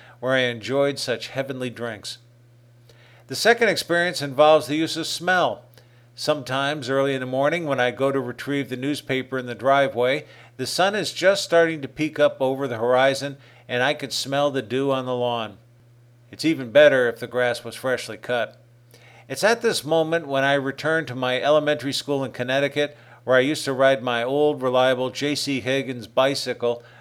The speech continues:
early to school so my friends and I could play a couple of innings of baseball before the first bell. Our parents could never understand why we wanted to go to school so early,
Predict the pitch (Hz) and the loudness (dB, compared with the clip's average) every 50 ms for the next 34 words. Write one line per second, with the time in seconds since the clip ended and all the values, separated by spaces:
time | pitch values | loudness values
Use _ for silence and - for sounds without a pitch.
0 | - - - 120 143 160 165 160 135 131 123 - - - 143 139 139 139 135 - | -16 -8 -2 2 2 4 4 2 0 -4 -8 -10 -8 -4 -2 -2 -2 -2 -4 -6
1 | 135 123 117 117 113 - 131 139 147 135 - 127 123 123 127 127 - 123 113 - | -6 -6 -6 -6 -6 -6 -6 -4 -4 -4 -6 -6 -4 -2 -4 -4 -4 -8 -10 -4
2 | - 131 127 120 117 - 139 143 - 135 135 120 113 127 127 135 123 - 120 113 | -2 0 0 0 0 0 -2 0 0 0 -2 0 0 -2 -4 -6 -6 -8 -10 -8
3 | - 127 131 135 131 - - - 120 117 117 120 117 117 113 - 123 123 113 117 | -4 -4 -2 -2 -4 -4 -2 0 0 2 2 2 0 -4 -6 -4 -2 -2 -2 -4
4 | 117 - 123 123 117 - - - 127 123 117 110 104 - - - _ _ _ _ | -6 -6 -6 -6 -6 -8 -6 -2 0 0 0 0 -2 -6 -10 -16 _ _ _ _
5 | _ _ _ _ - - - - 113 123 - - 139 143 147 143 147 156 147 - | _ _ _ _ -20 -20 -8 -4 -2 -2 0 0 2 2 2 2 2 0 -2 -6
6 | - - - - 127 113 113 120 147 170 175 180 170 165 165 160 - - 160 151 | -10 -12 -10 -10 -10 -8 -4 -2 0 2 4 4 4 4 2 0 -2 0 0 2
7 | 143 131 123 120 123 123 127 127 127 131 131 123 123 107 127 131 123 120 - - | 2 2 4 4 4 4 2 0 -2 -2 -2 -4 -4 -4 -4 -4 -4 -4 -6 -8
8 | - - 147 143 135 - - 127 117 110 110 110 107 104 101 - | -6 -4 -4 -4 -4 -4 -4 -4 -4 -4 -4 -6 -6 -8 -10 -12